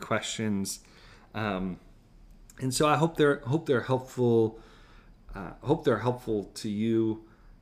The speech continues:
Um, I, I'll just, Melissa, I'll just read from the last page of, of, of this. Uh, so this is what I wrote in twenty sixteen.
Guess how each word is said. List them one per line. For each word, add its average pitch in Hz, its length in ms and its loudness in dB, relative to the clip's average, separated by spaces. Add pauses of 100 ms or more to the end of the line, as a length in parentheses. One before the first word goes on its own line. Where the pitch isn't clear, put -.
(640)
Um, 50 400 -12 (1400)
I, 131 200 -10
I'll 165 120 4
just, 202 380 0 (640)
Melissa, 156 540 0 (480)
I'll 143 260 0
just 185 200 4
read 127 300 4
from 101 180 -2
the 95 100 0
last 98 420 0
page 92 460 -2
of, 85 200 -6 (120)
of, 104 240 0
of 87 260 -4
this. 87 460 -10 (100)
Uh, 87 320 -6 (220)
so - 180 -2
this 135 220 0
is 110 100 -2
what 110 180 2
I 104 60 4
wrote 101 380 2
in 101 120 -2
twenty 104 300 -4
sixteen. 90 840 -8